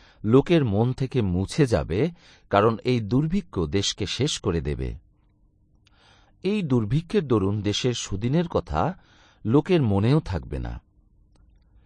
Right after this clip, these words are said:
এই দুর্ভিক্ষ হবে ভয়ঙ্কর। এই স্বপ্ন মহারাজকে দুইবার দেখানো হয়েছে। এর মানে হল, আল্লাহ এই ব্যাপারে তার মন স্থির করে ফেলেছেন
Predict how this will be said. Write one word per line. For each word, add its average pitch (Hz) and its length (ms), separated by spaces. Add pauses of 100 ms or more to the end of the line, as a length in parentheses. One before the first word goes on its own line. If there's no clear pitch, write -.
(260)
এই 190 180
দুর্ভিক্ষ 131 580
হবে 165 300
ভয়ঙ্কর। 87 640 (1080)
এই 196 200
স্বপ্ন 175 540
মহারাজকে 127 680
দুইবার 113 580
দেখানো 87 340
হয়েছে। - 420 (1200)
এর 160 180
মানে 104 320
হল, 110 400 (600)
আল্লাহ 175 520
এই 120 180
ব্যাপারে 151 520
তার 87 280
মন 95 580
স্থির 135 380
করে 82 220
ফেলেছেন 113 580